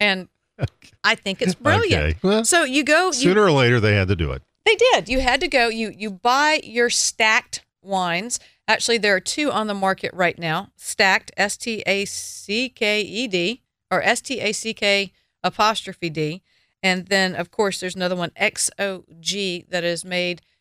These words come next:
Speaker 1: and sold at Walmart. You go, you buy these, and you have your perfect single serves. So you take the whole thing, you put it in your refrigerator, and you get home from work, and you get home from a long day, decide you want your one glass of Pinot Grigio, you reach in, you pull out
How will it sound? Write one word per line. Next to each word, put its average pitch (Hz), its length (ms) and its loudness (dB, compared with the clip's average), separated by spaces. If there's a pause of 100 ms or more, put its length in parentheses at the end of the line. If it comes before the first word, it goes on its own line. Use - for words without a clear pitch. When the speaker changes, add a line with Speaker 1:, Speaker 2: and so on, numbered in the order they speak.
(120)
Speaker 1:
and 175 240 -4
sold 185 340 -4
at - 220 -4
Walmart. 190 600 -4 (320)
You 226 160 -2
go, 214 280 2
you 285 160 -4
buy 208 260 2
these, 196 220 -8
and 220 180 -4
you 240 120 -2
have 226 200 2
your 247 120 0
perfect 208 360 -4
single 220 300 -10
serves. 247 460 -4 (200)
So - 140 -2
you 262 140 -2
take 269 200 0
the 285 80 -6
whole 247 160 -2
thing, 226 240 -6
you 254 80 -6
put 220 180 -2
it 233 80 0
in 220 120 -2
your 190 80 -2
refrigerator, 170 600 -2
and 247 140 -6
you 185 80 -8
get - 200 -6
home 156 180 -16
from 156 180 -20
work, 269 260 -2
and 190 240 -6
you 165 120 -14
get 160 160 -10
home 156 160 -18
from 160 180 -20
a 156 60 -8
long 151 240 -6
day, 254 240 0 (240)
decide 202 340 -2
you 202 140 -8
want 190 240 -6
your 190 80 -8
one 180 180 -4
glass 165 280 -2
of 160 60 -18
Pinot 160 240 -14
Grigio, 165 400 -6
you 196 140 -12
reach 180 300 -8
in, 185 160 -10
you 196 80 -10
pull 202 240 -4
out 185 220 0